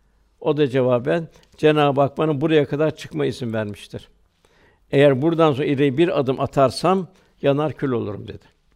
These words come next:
Yani insanların en yücesi Resulullah Efendimiz. Meleklerin en yücesi Cebrail.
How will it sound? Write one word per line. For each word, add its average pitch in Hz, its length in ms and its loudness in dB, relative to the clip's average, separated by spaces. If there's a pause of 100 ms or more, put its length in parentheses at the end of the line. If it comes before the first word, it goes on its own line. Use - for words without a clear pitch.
(680)
Yani 143 320 0
insanların 160 840 0
en 175 120 2
yücesi 156 520 -2
Resulullah 139 380 -4
Efendimiz. - 560 -14 (760)
Meleklerin 160 440 2
en 170 200 0
yücesi 139 560 -2
Cebrail. 127 580 2